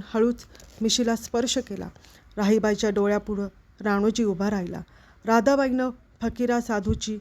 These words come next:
मनातल्या मनात दृष्ट काढली. जोगिनी पुढं सरकली. नवखी माणसं लगट करू लागली. हत्यारं जिभा चाटू लागली.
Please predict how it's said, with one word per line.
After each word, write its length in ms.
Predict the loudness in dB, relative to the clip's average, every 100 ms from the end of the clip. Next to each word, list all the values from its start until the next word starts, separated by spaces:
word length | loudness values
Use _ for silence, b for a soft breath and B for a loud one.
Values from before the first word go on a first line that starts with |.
| -12 -6
मनातल्या 420 | -2 0 0 -2
मनात 260 | 0 0 -2 -2
दृष्ट 260 | -4 -2 -6
काढली. 400 | -8 -8 -8 -12 B B B B 2
जोगिनी 300 | 4 4 2
पुढं 280 | 0 -2
सरकली. 460 | -2 -4 -6 -8 -12 -14 b b b
नवखी 300 | 2 2 4
माणसं 340 | 2 2 0 0
लगट 320 | 0 -2 -4
करू 220 | -4 -4
लागली. 340 | -4 -6 -12 -16 b b b -8
हत्यारं 340 | -6 0 2 2
जिभा 320 | 0 0 0
चाटू 320 | -2 -6 -6
लागली. 320 | -10 -10 -14